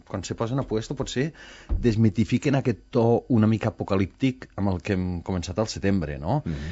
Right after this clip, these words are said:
Speaker 1: Estem parlant de nou-cents, estem parlant de vint-i-dos mil en el que portem del dos mil sis que han arribat a Canàries,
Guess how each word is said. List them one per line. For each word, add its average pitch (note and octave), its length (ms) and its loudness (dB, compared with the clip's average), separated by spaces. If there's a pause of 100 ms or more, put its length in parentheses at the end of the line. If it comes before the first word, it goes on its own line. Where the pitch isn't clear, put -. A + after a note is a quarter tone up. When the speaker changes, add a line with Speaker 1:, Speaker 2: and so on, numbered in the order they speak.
(140)
Speaker 1:
Estem - 180 -4
parlant D#2+ 240 -2
de E2 80 -2
nou-cents, A#2+ 580 2
estem - 220 -8
parlant F2 300 -2
de F2 60 2
vint-i-dos F2 500 0
mil F#2 320 2 (200)
en E2 100 -2
el E2+ 100 0
que F2+ 100 0
portem F2+ 320 0
del E2+ 140 2
dos E2 160 0
mil D#2+ 180 0
sis F#2 240 -2
que F2+ 80 -4
han F2 60 0
arribat E2 300 0
a F2+ 60 0
Canàries, A2+ 540 4